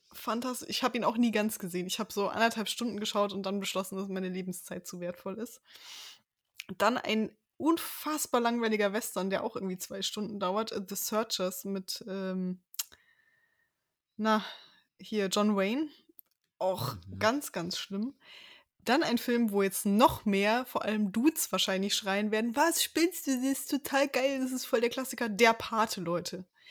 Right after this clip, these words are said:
Speaker 1: Der Pate ist einer der langweiligsten Filme aller Zeiten. Ich bleibe dabei.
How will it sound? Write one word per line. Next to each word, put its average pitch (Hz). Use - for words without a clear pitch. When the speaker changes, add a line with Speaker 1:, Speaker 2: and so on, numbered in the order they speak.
Speaker 1:
Der 233
Pate 294
ist 240
einer 240
der 233
langweiligsten 294
Filme 254
aller 220
Zeiten. 190
Ich 240
bleibe 202
dabei. 175